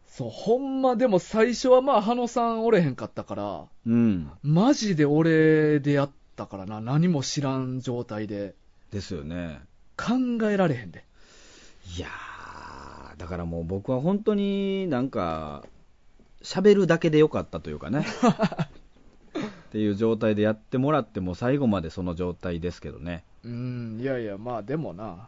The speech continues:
Speaker 1: そんなんは。
Speaker 2: うん。
Speaker 1: 喋りが一番大きい部分やから。
Speaker 2: まあね。
Speaker 1: うん。
Speaker 2: まあでも、だから、まあ僕にしても、リスナーにしても、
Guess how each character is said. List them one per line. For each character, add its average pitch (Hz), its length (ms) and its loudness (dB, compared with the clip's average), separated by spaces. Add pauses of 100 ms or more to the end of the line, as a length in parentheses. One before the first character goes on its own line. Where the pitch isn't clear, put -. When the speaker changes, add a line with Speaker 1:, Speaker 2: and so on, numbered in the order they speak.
(140)
Speaker 1:
そ - 160 -14
ん 92 160 -2
な 76 80 -8
ん 64 100 -14
は。 78 60 -18
Speaker 2:
う - 20 -18
ん。 - 60 -18 (280)
Speaker 1:
喋 135 380 -4
り 135 140 -2
が 101 80 -8
一 120 220 -8
番 120 180 -4
大 127 80 -6 (100)
き 92 240 -10
い - 20 -10
部 101 180 -10
分 92 180 -12
や 78 100 -18
か - 120 -20
ら。 95 120 -18 (460)
Speaker 2:
ま 85 180 -10
あ 71 40 -12
ね。 135 380 -6
Speaker 1:
う - 40 -14
ん。 92 400 -12 (580)
Speaker 2:
ま 143 120 2
あ 131 40 2
で 160 80 2
も、 123 220 2
だ 127 100 0
か 135 100 -2
ら、 87 300 -2
ま 123 100 0
あ - 20 2
僕 107 300 2
に 170 100 4
し 175 60 -10
て - 120 0
も、 131 200 2
リ 123 120 2
ス 233 140 -4
ナ 190 140 2
ー 110 40 0
に 92 100 -2
し - 80 -12
て 120 120 0
も、 85 300 -4